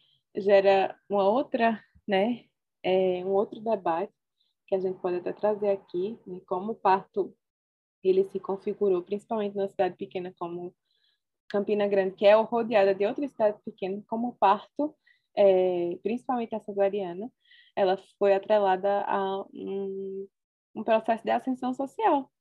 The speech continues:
né? E de como isso se configurava dentro daquela situação. E foi lá também, nessa facilitação de roda, que eu aprendi um pouco mais sobre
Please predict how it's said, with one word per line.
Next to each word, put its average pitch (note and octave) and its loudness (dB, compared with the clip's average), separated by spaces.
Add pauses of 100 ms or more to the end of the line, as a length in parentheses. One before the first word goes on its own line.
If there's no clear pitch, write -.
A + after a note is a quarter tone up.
(180)
né? A#3+ -4 (560)
E G3+ -2 (440)
de G3 -8
como A#3 0
isso B3+ -6
se - -8
configurava B3+ -4
dentro A#3 -10
daquela A#3+ -4
situação. B3 -6
E G3 -8
foi D#4 2
lá D4 4
também, C4+ -2
nessa G#3+ -4
facilitação G#3 -4
de G#3+ -6
roda, G#3+ -2
que - -14
eu A#3 -6
aprendi A#3+ -8
um A#3+ -10
pouco A#3 -10
mais G#3+ -10
sobre G#3+ -10